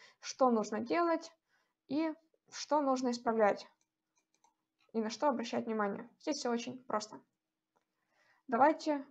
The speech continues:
приступим. А, первая ошибка. Чтобы её увидеть, нам нужно открыть любое из устройств,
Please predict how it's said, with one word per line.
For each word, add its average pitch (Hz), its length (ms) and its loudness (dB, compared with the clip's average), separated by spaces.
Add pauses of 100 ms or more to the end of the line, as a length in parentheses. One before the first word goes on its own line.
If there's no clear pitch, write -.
приступим. - 640 -2 (1160)
А, 220 240 4 (200)
первая 262 340 6
ошибка. 233 460 -2 (560)
Чтобы 240 280 2
её 226 100 6
увидеть, 247 360 0
нам 277 120 0
нужно 240 200 0
открыть 233 320 -2
любое 214 360 -2
из 240 120 -10
устройств, 320 540 -4